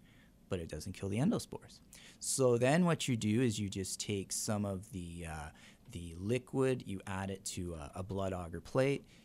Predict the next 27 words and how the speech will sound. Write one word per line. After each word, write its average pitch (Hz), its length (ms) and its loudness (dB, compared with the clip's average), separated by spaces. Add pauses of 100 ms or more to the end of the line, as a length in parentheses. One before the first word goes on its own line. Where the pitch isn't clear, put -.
(120)
you 98 140 -6
can 95 160 -8
incubate 85 360 -10
it 71 120 -14
aerobically, 107 680 0
anaerobically, 113 800 0 (400)
and 90 480 -8 (380)
you 95 240 -4
take 90 560 -6
and 92 480 -6
you, 85 540 -8
uh, 71 220 -10 (340)
peer 139 340 6
culture 98 380 0
it. 82 60 -6
So - 100 -4
you 95 220 -2
isolate 117 480 0
the 110 80 -2
different 98 260 -2
bacterial 90 400 -2
species, - 640 -2 (460)
and 120 160 4
I 175 580 4
take - 240 -2
the - 80 -2
plates - 400 2